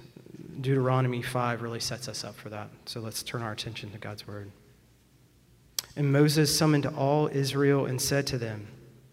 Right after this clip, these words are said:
"Hear, O Israel, the statutes and the rules that I speak in your hearing today, and you shall learn them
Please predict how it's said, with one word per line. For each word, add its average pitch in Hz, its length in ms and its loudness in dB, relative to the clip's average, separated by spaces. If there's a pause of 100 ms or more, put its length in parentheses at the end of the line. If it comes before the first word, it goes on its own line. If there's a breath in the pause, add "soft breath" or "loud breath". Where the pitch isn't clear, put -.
(260 loud breath)
"Hear, 165 460 6
O 143 200 2
Israel, 113 600 -4 (580 loud breath)
the 127 80 -4
statutes 143 760 0
and 143 160 -2
the 127 60 -2
rules 127 460 0
that 123 80 -2
I 117 160 -4
speak - 540 -6
in 127 140 -2
your 117 200 -4
hearing 120 420 -4
today, 104 460 -12 (720)
and 120 100 -4
you 131 120 0
shall 151 280 4
learn 143 300 4
them 110 420 -6